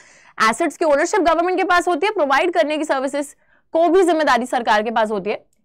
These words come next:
यहाँ पर ownership of assets, delivery of services in the hands of the private individuals or companies। उसी के साथ main motive is to provide benefits to the people।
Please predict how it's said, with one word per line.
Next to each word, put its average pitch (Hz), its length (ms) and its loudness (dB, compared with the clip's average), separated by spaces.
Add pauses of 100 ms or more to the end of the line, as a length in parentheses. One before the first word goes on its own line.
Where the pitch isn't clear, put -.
यहाँ 277 220 0
पर 359 160 2
ownership 311 380 -2
of 302 120 0
assets, 262 320 0
delivery 240 320 -2
of 254 100 -4
services 247 520 -4
in 226 100 -6
the 220 100 -2
hands 190 220 -8
of 185 80 -8
the 220 100 -8
private 175 320 -8
individuals 175 440 -8
or 247 100 -4 (480)
companies। 202 440 -4 (460)
उसी 359 240 2
के 415 100 2
साथ 392 260 4
main 349 320 0
motive 339 260 0
is 320 100 -4
to 339 80 0
provide 285 340 2
benefits 247 380 -2
to 269 80 -2
the 262 140 0
people। 269 260 -4